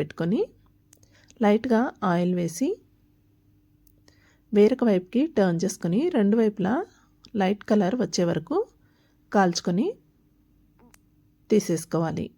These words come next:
ఇలానే అన్ని దోసలు ప్రిపేర్ చేసుకొని మనం రెడీ చేసి పెట్టుకున్న ఎగ్ మిశ్రమాన్ని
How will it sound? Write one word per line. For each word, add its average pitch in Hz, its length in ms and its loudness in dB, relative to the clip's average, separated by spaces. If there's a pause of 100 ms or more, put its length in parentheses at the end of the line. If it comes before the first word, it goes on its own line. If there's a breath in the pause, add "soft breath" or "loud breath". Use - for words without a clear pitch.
(160)
ఇలానే 240 320 2 (280)
అన్ని 180 240 2
దోసలు 185 320 0 (140)
ప్రిపేర్ 170 360 0
చేసుకొని 180 420 -2 (1120 soft breath)
మనం 214 200 2 (120)
రెడీ 180 260 4
చేసి 233 240 0
పెట్టుకున్న 175 380 -4 (380)
ఎగ్ 175 200 -2
మిశ్రమాన్ని 196 640 -2